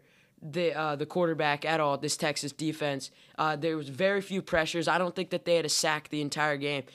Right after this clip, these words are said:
And so if you're giving your quarterback a clean pocket, a quarterback who is a potential first-round pick, um, it, it, it, that's just gonna add confidence to him, and he's already got all the talent, obviously. So if he, if he's got all the time he needs,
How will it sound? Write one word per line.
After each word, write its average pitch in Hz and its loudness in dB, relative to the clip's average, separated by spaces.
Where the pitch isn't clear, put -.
And 160 -4
so 180 6
if 175 0
you're 196 -2
giving 190 0
your 175 2
quarterback 170 0
a 143 -12
clean 170 -4
pocket, 156 0
a - -10
quarterback 170 2
who 165 2
is 147 -4
a 151 0
potential 165 -2
first-round 160 0
pick, 151 -2
um, 147 2
it, 160 0
it, 165 -2
it, 165 -6
that's 180 -2
just - -6
gonna 170 0
add 165 4
confidence 160 0
to 156 0
him, 151 0
and 151 -4
he's 147 -2
already 160 4
got 151 2
all 151 2
the 147 -4
talent, 151 0
obviously. 139 -2
So 170 2
if 156 -4
he, 190 -4
if - -14
he's 202 -2
got 185 4
all 170 2
the 185 0
time 175 0
he 156 0
needs, 160 -2